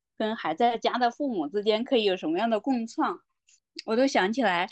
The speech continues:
我最初返乡做的一个产品叫那个我们家乡的老窖子，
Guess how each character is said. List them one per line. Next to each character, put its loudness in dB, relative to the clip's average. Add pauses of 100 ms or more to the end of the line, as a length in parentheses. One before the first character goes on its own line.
(200)
我 4
最 2
初 0
返 -4
乡 -2
做 4
的 2
一 0
个 4
产 -2
品 -2
叫 0
那 -4
个 2
我 2
们 -2
家 -2
乡 2
的 2
老 0
窖 2
子， -14